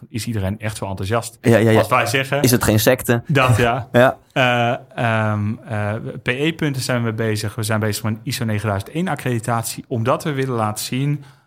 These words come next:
Speaker 1: luister, we zijn een serieuze opleider. En, en, en we, we bieden ook serieus resultaat.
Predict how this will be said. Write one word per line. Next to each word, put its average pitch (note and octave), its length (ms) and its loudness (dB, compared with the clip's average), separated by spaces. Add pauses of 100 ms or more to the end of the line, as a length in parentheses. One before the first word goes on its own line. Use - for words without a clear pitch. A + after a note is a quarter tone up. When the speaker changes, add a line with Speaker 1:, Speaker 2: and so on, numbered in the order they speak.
(120)
Speaker 1:
luister, A#2+ 300 -2
we A#2+ 60 -4
zijn A2+ 160 -2
een G#2 60 -4
serieuze F3 640 -2
opleider. D#3+ 580 -4 (380)
En, B2+ 180 -6
en, C#3 260 -4
en B2+ 260 -2 (180)
we, B2 200 -2
we A#2 160 -2
bieden C3+ 220 -2
ook A#2 100 -4
serieus B2+ 380 -2
resultaat. G2 500 -6